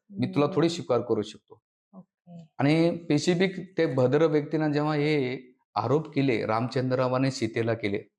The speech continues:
Speaker 2: अं.
Speaker 1: त्यावेळेस रामचंद्राला तेवढ्या एका आरोपावरच ते नाही थांबले, तर त्यांनी आणखीन विचार केला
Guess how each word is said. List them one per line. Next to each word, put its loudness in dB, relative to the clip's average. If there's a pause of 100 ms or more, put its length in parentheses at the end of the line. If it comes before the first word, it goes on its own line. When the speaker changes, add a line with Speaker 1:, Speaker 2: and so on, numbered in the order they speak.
(300)
Speaker 2:
अं. -6
Speaker 1:
त्यावेळेस 4
रामचंद्राला 2 (520)
तेवढ्या 4
एका 2
आरोपावरच 2
ते 0
नाही 0
थांबले, -6
तर -10
त्यांनी -2 (100)
आणखीन 2
विचार 0
केला -4